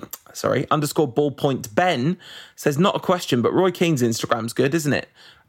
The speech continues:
He said, "Isn't it?" at the end. That makes it a question. There's a question mark right there. It's a, totally a question, Ben. And yeah, obviously, like, it's, I, I, he has a good sense of humour about himself and his public image, clearly.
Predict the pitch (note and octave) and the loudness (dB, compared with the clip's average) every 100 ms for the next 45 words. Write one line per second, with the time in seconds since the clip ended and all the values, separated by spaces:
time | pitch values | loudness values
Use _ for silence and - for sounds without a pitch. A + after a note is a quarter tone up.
0 | - G#2+ A3+ B3+ - B3 G#3+ F3 A2+ B2 | -2 0 2 2 2 0 2 2 2 2
1 | D#3 G3+ D3 F3 G#3+ - F#3+ F#3+ G#3 - | 2 2 0 0 0 2 0 2 0 2
2 | - - C#3+ D3 F3 C4+ - - D3+ B2 | 0 -2 -2 0 2 0 0 0 2 2
3 | - E3 F#3 C#3 G3 - - _ - _ | 2 2 2 2 2 0 -8 _ -20 _
4 | - - - - - G3+ E3 D#3+ - F3 | -14 -12 -12 -4 0 2 4 2 0 -2
5 | - - - - C#3 - _ _ _ _ | -2 -2 0 0 -2 -10 _ _ _ _
6 | - _ - - D#3 G3 C3 D3+ C3 - | -20 _ -6 -2 2 2 2 2 -2 -2
7 | C3 - - F#2 - - C3 - - - | -4 -4 -2 -2 0 -4 -4 -8 -12 -2
8 | - D3+ D3 D#3+ C3+ - - B2+ C3+ C#3 | 0 2 2 2 -2 -8 -8 -2 2 2
9 | B2 B2+ - - C#3 - B2+ - - C3+ | 2 0 -4 -4 -2 0 -2 -2 -2 2
10 | A#2+ A#2 A#2 B2 B2 B2+ A#2+ A2+ A#2+ A#2+ | 2 2 2 2 2 2 2 2 0 0
11 | - - A2 B2+ B2+ A2 - G#2 F#2+ F#2 | 0 -2 -2 0 0 -4 -4 -2 0 -2
12 | - | -4